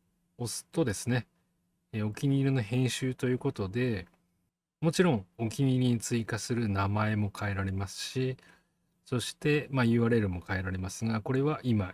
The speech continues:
表示しているウェブページですね。そして、えー、どこの場所に、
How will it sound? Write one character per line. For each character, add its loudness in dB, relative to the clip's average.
表 -2
示 -6
し -4
て -8
い -2
る 2
ウ -2
ェ 0
ブ -6
ペ -4
ー -8
ジ -12
で -12
す -14
ね。 0
そ -2
し -6
て、 0
え 2
ー、 0
ど 2
こ -4
の 2
場 0
所 -2
に、 0